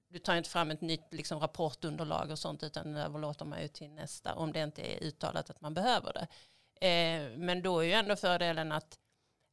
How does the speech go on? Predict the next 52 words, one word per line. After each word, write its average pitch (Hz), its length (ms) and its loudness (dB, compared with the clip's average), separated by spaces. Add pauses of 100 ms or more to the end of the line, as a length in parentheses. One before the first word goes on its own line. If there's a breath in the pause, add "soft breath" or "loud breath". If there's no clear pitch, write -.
(480)
att 196 180 0
oftast 202 300 2
kommer 185 220 0
man 175 140 2
in 175 140 4
i 175 40 4
en 175 140 2
ny 175 220 4
bransch. 180 600 2
Man, 175 320 0 (680)
även 208 200 4
om 196 80 4 (120)
jobbet 185 480 6
är 214 40 -2
mer 226 180 6
eller 175 120 4
mindre 165 300 2
detsamma, 139 560 0
men 156 140 -4
det 180 60 6
är 185 40 8
ändå 208 120 4
ett 202 80 -2
nytt 156 200 -2
system 165 560 2
och 151 60 0
nya 143 380 0
rutiner 147 520 -4
och 151 120 -4
sånt - 280 -6
man - 140 -8
behöver - 260 -4
lära - 240 -4
sig. - 300 -6
Och 165 100 -4
sen 165 240 -4
så 214 100 -6
lär 196 260 4
man 160 180 -4
sig 156 360 -4
ju 156 140 -2 (280 soft breath)
vad 180 120 0
det 269 140 2
bolaget - 460 -4
håller - 180 -6
på - 300 -8
med. 170 80 -4
Och 165 80 -2
det 175 80 -4
finns 175 420 -4
väldigt 190 420 -2
många 180 460 -2